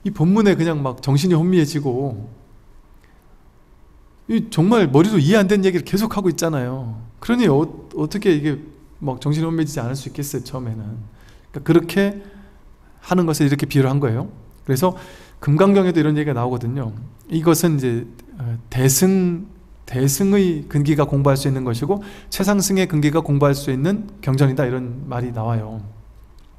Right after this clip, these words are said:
여기서 그것처럼 대승인이나, 대승인은 뭐냐 하면 나 혼자 깨닫고 내가 깨달아야지, 나 혼자 깨달아야지, 내가 깨달아서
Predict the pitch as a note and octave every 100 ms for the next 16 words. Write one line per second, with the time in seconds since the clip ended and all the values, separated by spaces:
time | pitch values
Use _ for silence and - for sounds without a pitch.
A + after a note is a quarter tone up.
0 | - - - - - - A#2+ C#3 D3 -
1 | C#3+ C#3+ D3+ G3+ F3 C3 B2+ D#3+ C#3+ B2+
2 | A#2 C3 G3+ D3 D3 F3+ E3 D3+ B2+ B2
3 | D3+ B2+ - - - - - - - C#3+
4 | G3+ G#3+ G3+ G#3 F#3+ - F3 C#3+ C3 C#3+
5 | - - - - - - - - - -
6 | - - D3 E3 F3 D#3+ E3+ D3 C#3 -
7 | - - - _ - - C#3 E3+ F#3 F#3+
8 | F3 D3+ B2+ A#2+ - - - - - -
9 | - - - C3+ D#3+ F3 G3 F#3+ D#3 C#3
10 | F#3+ B2+